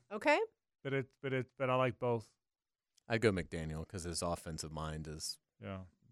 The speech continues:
Speaker 3: really impressive. I've watched a lot of the Hard Knocks that they're doing in
Speaker 1: Mm-hmm.
Speaker 3: season 'cause I, while Jean is a Ravens fan, uh, her son John is a major Dolphins fan, and so Jean's second team is sort of the,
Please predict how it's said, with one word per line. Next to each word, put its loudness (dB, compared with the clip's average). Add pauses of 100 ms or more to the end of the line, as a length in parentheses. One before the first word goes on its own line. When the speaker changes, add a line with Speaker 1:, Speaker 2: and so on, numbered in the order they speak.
(140)
Speaker 3:
really 0
impressive. 0
I've 10
watched 8
a 2
lot 4
of 0
the 0
Hard -2
Knocks -2
that -6
they're 0
doing -2
in 0
Speaker 1:
Mm-hmm. 2
Speaker 3:
season 0
'cause -8 (500)
I, 4 (260)
while 10
Jean 2
is 2
a -2
Ravens 2
fan, -2 (360)
uh, 0
her 2
son 2
John 4
is 0
a -2
major -4
Dolphins 2
fan, -6
and -6
so 0
Jean's 2
second 8
team -2
is 0
sort 2
of -2
the, -12